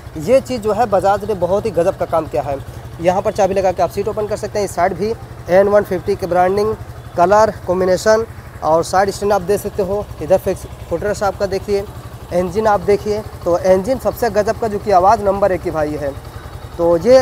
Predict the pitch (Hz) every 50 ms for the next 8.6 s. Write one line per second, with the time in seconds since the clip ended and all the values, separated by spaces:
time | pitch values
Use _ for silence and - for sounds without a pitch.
0 | 214 214 202 202 214 233 233 233 233 - 240 220 226 214 - 226 220 220 214 220
1 | 214 165 165 180 214 214 220 190 - 214 214 202 214 233 254 - - - - -
2 | - - - - - - 165 170 175 185 185 - - - - - 262 233 196 185
3 | - - - - - - - - - - - - - - - 180 196 214 233 262
4 | 247 220 240 226 240 233 196 175 220 208 - 226 214 - 226 220 214 220 214 -
5 | - 208 208 202 202 190 196 196 190 190 180 185 185 185 175 170 165 160 156 156
6 | 151 - 151 135 - - - - - - - - - - - - - 165 165 -
7 | 196 220 226 214 - 220 214 220 214 214 208 214 208 214 214 214 202 - 208 196
8 | 214 190 175 208 185 - 196 - 190 190 190 214